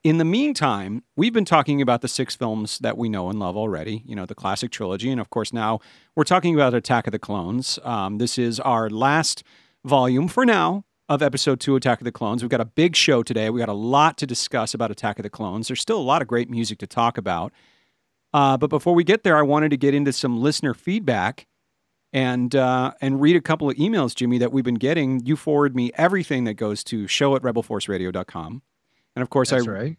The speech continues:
Speaker 1: I read everything, and we, I love, you know, all the Twitter conversations, Facebook conversations, but we get some great emails from people. Uh, this first one I wanted to bring up Jimmy, was, uh, actually, uh, from John.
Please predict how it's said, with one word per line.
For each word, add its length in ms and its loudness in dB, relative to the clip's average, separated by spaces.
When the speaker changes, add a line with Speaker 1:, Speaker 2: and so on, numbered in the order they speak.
Speaker 1:
I 80 0
read 240 6
everything, 500 -2
and 160 -4
we, 300 -6
I 100 -6
love, 420 0
you 80 -2
know, 80 2
all 160 2
the 80 -2
Twitter 280 2
conversations, 640 -2
Facebook 340 0
conversations, 640 0
but 120 -4
we 100 0
get 160 2
some 140 -2
great 240 0
emails 320 -4
from 120 -10
people. 440 -8
Uh, 180 4
this 200 0
first 260 0
one 120 4
I 60 6
wanted 200 2
to 60 -2
bring 220 2
up 220 2
Jimmy, 320 6
was, 560 0
uh, 360 0
actually, 680 0
uh, 160 4
from 260 -2
John. 640 0